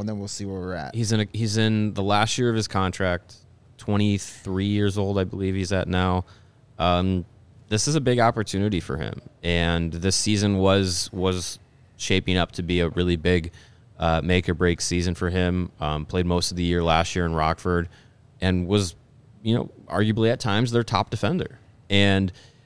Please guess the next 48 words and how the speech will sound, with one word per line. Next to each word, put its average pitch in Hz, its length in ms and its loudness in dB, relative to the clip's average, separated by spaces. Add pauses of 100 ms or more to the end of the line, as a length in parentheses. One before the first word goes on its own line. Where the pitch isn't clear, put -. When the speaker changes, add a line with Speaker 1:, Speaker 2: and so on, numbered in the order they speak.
(160)
Speaker 2:
you - 80 -2
know, 107 140 6
injuries 117 520 4
can, 113 320 2
can 104 460 0 (100)
really 110 340 2 (220)
derail 110 460 6
the 98 80 -2
best 95 240 2
laid 95 200 0
plans. 104 420 2
And, 90 200 2 (400)
um, 87 360 2
I'm 113 320 4
optimistic 117 760 2
that 98 260 4
he, 110 280 2
he 110 140 0
can 104 120 -4
come 101 220 -2
back 95 400 0 (600)
and 101 340 4 (140)
look 123 400 2
like 107 600 2 (420)
a 113 100 2
regular 107 640 2
N 98 120 2
H 95 200 0
L 92 120 4
defenseman. 127 640 0 (180)
Like, 101 220 2
that's 117 200 4
the 117 80 0
best 110 240 2
case 104 180 0
scenario 87 380 -2
for - 140 -8
him. 82 180 -8
Like, 82 160 -4
we're 107 120 4
not 123 180 4
looking 123 260 2
for 127 100 -4
Ian 107 220 0
Mitchell 104 240 -2
to 92 80 -4
come 101 240 0
in 98 240 2